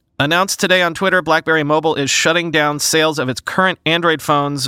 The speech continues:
on August thirty-first, twenty twenty. This news comes almost two years after the last BlackBerry smartphone was announced, the BlackBerry Key two L E. BlackBerry's fifteen minutes of fame in the Android market came with the reveal of the BlackBerry Key one,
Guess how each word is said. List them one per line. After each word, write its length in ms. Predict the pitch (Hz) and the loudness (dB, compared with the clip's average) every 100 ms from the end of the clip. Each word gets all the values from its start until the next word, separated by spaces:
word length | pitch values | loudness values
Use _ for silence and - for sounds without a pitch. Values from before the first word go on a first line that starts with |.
| - | -2
on 260 | 131 131 - | 0 -2 0
August 400 | 139 151 - - | 0 0 -4 -8
thirty-first, 600 | _ 139 135 - 135 127 | _ -2 0 -2 -2 -2
twenty 220 | - 127 120 | -2 -2 -2
twenty. 420 | - 160 101 78 - - - - | 0 0 -2 -8 -16 -20 -14 -4
This 160 | 113 123 | -4 -2
news 200 | 123 - | -2 -2
comes 260 | 135 123 | -2 -2
almost 300 | 127 123 - | -2 -2 -2
two 160 | - 220 | -2 0
years 340 | 202 202 160 | 2 0 0
after 280 | 143 147 143 | -2 0 0
the 140 | 135 | 0
last 400 | 131 147 180 - 135 | 2 2 2 -2 -2
BlackBerry 480 | 151 151 - 143 | 0 2 0 -2
smartphone 440 | 139 147 131 143 131 | 0 -2 0 0 -2
was 140 | 123 | -2
announced, 480 | 123 127 151 - - _ _ | -2 -2 -2 -6 -10 _ _
the 160 | 117 107 | -4 -2
BlackBerry 520 | 117 113 - 113 110 | -2 -2 -2 -2 -2
Key 340 | - - 127 | -6 -4 -4
two 300 | 120 - 123 - | -2 -2 -2 0
L 180 | 120 117 | -4 -2
E. 360 | 165 156 98 78 - - - - - - | -2 -2 -4 -8 -18 -20 -20 -20 -16 -2
BlackBerry's 420 | 156 202 202 185 | 0 2 -2 0
fifteen 400 | - 214 214 185 | -2 -2 -2 0
minutes 220 | 180 180 | -2 0
of 100 | 156 | -4
fame 320 | - 175 180 | 0 0 0
in 100 | 156 | -2
the 160 | 156 151 | -2 -2
Android 280 | 175 180 160 | 0 0 0
market 280 | 160 160 - | 0 -2 -4
came 300 | 165 160 156 | -2 -2 -2
with 180 | 151 - | -4 -4
the 160 | 135 139 | -2 0
reveal 500 | 135 123 147 151 147 | -2 0 0 2 0
of 220 | 143 123 | -2 -2
the 140 | 135 | -4
BlackBerry 500 | 120 131 135 135 127 | 0 -2 0 -2 -2
Key 260 | - - 135 | -2 -2 -2
one, 500 | 123 208 175 120 | 2 2 2 0